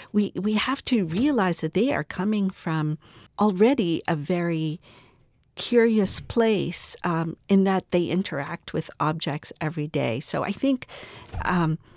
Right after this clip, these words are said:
and what they're looking at is actually an object as well, but they just need to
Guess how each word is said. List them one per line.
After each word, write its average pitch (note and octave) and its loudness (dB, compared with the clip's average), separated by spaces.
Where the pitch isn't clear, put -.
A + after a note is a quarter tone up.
and G3 6
what G3+ 6
they're G#3+ 8
looking F#3+ 2
at D#3+ 0
is D#3+ 0
actually D#3+ -2
an E3 0
object F3 4
as - -2
well, F#3 6
but F3+ -2
they E3+ 2
just - 0
need A#3+ 2
to F#3 2